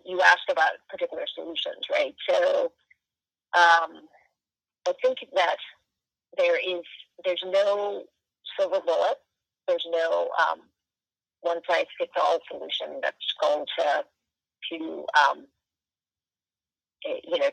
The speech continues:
to, to, um, make a dent. And I think that, uh, so something that's interesting is you, um,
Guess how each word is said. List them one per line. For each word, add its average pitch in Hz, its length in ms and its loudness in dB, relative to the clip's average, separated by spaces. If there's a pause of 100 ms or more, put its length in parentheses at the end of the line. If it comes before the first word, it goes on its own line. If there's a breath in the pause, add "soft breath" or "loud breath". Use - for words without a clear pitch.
to, 151 180 0 (220)
to, 160 240 -4
um, 143 280 -2 (120)
make 160 180 0
a 143 60 0
dent. 151 360 0
And 156 100 0
I 151 100 4 (100)
think 196 180 -2 (120)
that, 151 200 4 (260)
uh, 135 360 4 (520)
so 170 100 -10 (100)
something 190 260 -2
that's - 260 0
interesting 165 640 -4 (440)
is - 100 -10
you, 170 380 -6 (640)
um, 160 260 2